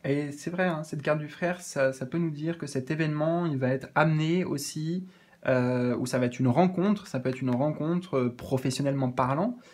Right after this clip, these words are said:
ou sur le, sur ton lieu de travail. Euh, voilà, ça, ça,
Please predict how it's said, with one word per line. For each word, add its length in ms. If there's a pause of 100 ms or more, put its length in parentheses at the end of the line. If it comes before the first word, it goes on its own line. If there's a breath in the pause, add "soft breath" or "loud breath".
(220 loud breath)
ou 80
sur 540
le, 220
sur 180
ton 120
lieu 120
de 60
travail. 580 (380 loud breath)
Euh, 240
voilà, 240
ça, 140
ça, 180